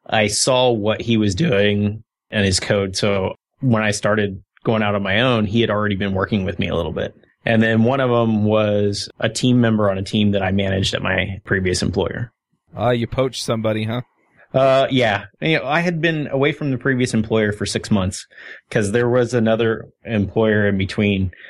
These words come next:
Speaker 1: Whenever I first said, "I, I'm tired of driving a hundred and eight miles every day," there was another guy who said, "Hey, I'll hire you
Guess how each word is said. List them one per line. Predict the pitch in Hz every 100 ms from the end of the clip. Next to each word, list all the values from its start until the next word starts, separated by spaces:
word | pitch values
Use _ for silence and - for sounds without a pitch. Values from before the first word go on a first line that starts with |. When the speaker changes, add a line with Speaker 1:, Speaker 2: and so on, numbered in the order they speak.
| - -
Speaker 1:
Whenever | 139 113 110 107
I | 101
first | 107 107 -
said, | 104
"I, | 98 107
I'm | 98 104 92 -
tired | - 110 110
of | 95
driving | 98 98 101 92
a |
hundred | 98 98 95
and | 98
eight | 87
miles | 95 95 98 98
every | 92 92
day," | 92 90 - - -
there | 107 104
was | 101
another | 101 101
guy | 101 95 95
who | 98
said, | 101 104
"Hey, | 110 117
I'll | 110 117
hire | 107 98
you | 98 95 95